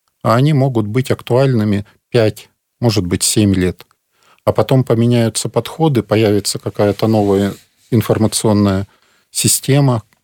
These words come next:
Мы сейчас живём в таком мире, что, э, цифровизация идёт очень широкими шагами. Что будет через десять лет, через пятнадцать, сказать сложно. Поэтому, ну,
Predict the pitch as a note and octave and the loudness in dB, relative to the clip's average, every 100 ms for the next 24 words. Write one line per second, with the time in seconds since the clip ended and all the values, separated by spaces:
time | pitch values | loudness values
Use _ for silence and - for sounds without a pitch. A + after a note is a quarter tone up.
0 | _ _ - A#2+ A#2 B2 A#2 A2 G#2 G2 | _ _ -18 -12 -8 -6 -2 0 2 2
1 | G2 - - G2 F#2 G#2+ G2+ F2+ - - | 0 -4 -2 0 0 0 0 -2 -6 -2
2 | A2 A#2 B2+ - - - G2 G2 - - | 2 2 2 0 -2 -4 -4 -4 -8 -20
3 | - - _ _ - - G2+ G#2 F#2 - | -20 -20 _ _ -14 -8 -6 -4 -4 -4
4 | - - G#2+ G#2+ G#2+ G2 - - G2 F2+ | -4 0 2 2 2 0 -4 -6 -8 -6
5 | F#2+ G#2 F#2+ - G2+ G#2 _ _ - A#2 | -6 -4 -4 -4 -6 -10 _ _ -4 0
6 | G#2+ - A2 G#2+ - G#2 C#3+ C3 G2+ - | 2 0 -4 -4 -2 0 2 2 -2 -4
7 | - A2 G#2+ G2 - - - G2 G#2+ C3+ | -2 0 0 -2 -4 -6 -2 -2 0 0
8 | - A2+ - G2+ - - - - _ B2 | -2 -4 -4 -4 -6 -10 -10 -12 _ 0
9 | B2 - - - - - - _ - - | 0 -4 -8 -14 -20 -20 -20 _ -10 -4
10 | G#2 G#2+ G2 - C#3 D3+ - F2+ A2+ G#2+ | 0 2 2 0 0 0 -2 -4 -2 -2
11 | A#2+ G#2+ G#2 - - _ _ - C#3 C#3 | -2 -2 -4 -8 -20 _ _ 0 2 0